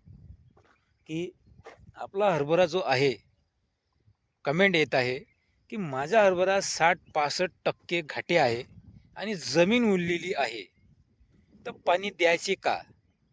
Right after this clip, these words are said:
आणि फवारणी करायची का, तर याच विषयावर आपण चर्चा करणार आहोत शेतकरी मित्रांनो. व्हिडिओ जर तुम्हाला आवडला, नक्की सबस्क्राईब, लाईक, शेअर नक्की करा शेतकरी मित्रांनो. आपल्या चॅनलवर जर कोणी नवीन शेतकरी असेल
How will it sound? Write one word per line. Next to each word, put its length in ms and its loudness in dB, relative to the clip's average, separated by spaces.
आणि 180 -20
फवारणी 380 4
करायची 420 0
का, 240 -4
तर 920 -20
याच 320 2
विषयावर 280 2
आपण 180 -2
चर्चा 300 -6
करणार 280 -12
आहोत 120 -14
शेतकरी 340 -20
मित्रांनो. 380 -20
व्हिडिओ 480 -2
जर 300 0
तुम्हाला 300 0
आवडला, 380 2
नक्की 460 -8
सबस्क्राईब, 480 2
लाईक, 520 0
शेअर 500 0
नक्की 260 -10
करा 220 -2
शेतकरी 280 -10
मित्रांनो. 400 -20
आपल्या 340 -12
चॅनलवर 320 -6
जर 180 -12
कोणी 200 -16
नवीन 360 -12
शेतकरी 380 -12
असेल 300 -16